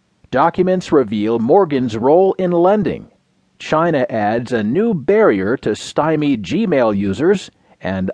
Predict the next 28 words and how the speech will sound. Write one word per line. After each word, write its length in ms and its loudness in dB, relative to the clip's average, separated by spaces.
Allianz 840 2
is 220 -4
liable 540 0
for 260 -2
part 300 0
of 120 0
three 720 0
major 600 0
air 260 2
disaster 720 0
payouts. 720 -2
There 120 -6
will 160 -2
be 120 0
more 180 4
business 320 2
stories, 560 0
more 180 -6
national 440 -2
and 140 0
world 300 2
news, 400 -2
a 80 -4
roundup 440 0
from 100 -4
the 80 -4
sports 340 -2
page, 440 -2